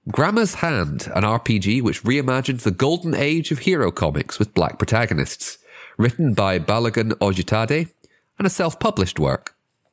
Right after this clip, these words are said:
Thirsty Sword Lesbians is,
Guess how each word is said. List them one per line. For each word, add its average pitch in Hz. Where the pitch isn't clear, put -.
Thirsty 233
Sword 190
Lesbians -
is, 160